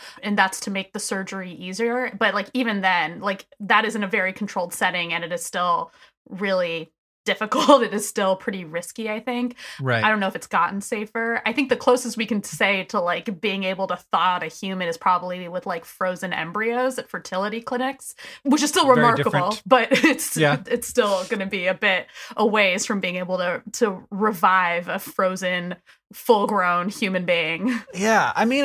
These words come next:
Speaker 2: that, I mean, it does make me think that there's, like, a version of it that's just torpor, where it's like, you're not, like, frozen with, like,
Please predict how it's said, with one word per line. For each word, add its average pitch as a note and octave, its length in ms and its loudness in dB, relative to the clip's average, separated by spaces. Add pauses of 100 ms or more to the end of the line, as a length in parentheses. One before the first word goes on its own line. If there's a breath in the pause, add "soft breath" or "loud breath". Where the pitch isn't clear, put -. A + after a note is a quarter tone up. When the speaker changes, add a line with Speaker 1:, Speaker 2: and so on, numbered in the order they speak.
(120)
Speaker 2:
that, A#3+ 200 2
I G#3 40 -6
mean, B3 160 0
it B3+ 60 4
does E4+ 140 -2
make G3+ 160 0
me D#3+ 100 0
think D#3 180 -2
that B2+ 100 -8
there's, C#3+ 260 2
like, C3+ 160 2
a B2+ 100 4
version E3 560 2
of C3+ 120 0
it A#2+ 80 0
that's B2 180 -2
just - 300 -2
torpor, B2 580 -2 (160)
where C3+ 300 2
it's C#3 180 -6
like, B2+ 240 2
you're F#3 100 0
not, G#3 460 2
like, B2+ 280 -2 (400)
frozen D#3 840 2
with, B2 200 -2
like, A#2 280 -2